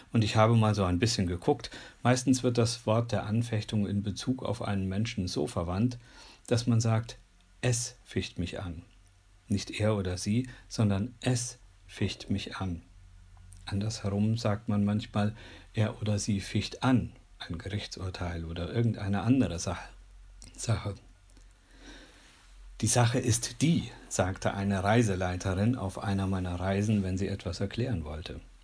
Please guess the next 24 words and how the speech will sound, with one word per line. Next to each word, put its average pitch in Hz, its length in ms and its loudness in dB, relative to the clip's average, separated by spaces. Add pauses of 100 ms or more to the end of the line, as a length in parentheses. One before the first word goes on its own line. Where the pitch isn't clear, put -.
(1040)
Die 110 60 4
Sache 117 320 6
mit 104 160 4
den 90 160 0
Beziehungen 101 580 0
ist - 240 -4
die, 123 240 2 (480)
dass 120 180 2
das 120 200 2
nicht 120 180 2
ganz 120 240 2
einfach 117 520 2
ist. - 420 -14 (1200)
Und 110 180 2
die 113 60 6
Sache 110 280 4
mit 113 200 6
dem 95 100 2
Leben 107 480 2 (320)
ist 117 220 -2
auch 156 260 4
nicht 95 240 -2
ganz 92 240 -2
einfach. - 640 -6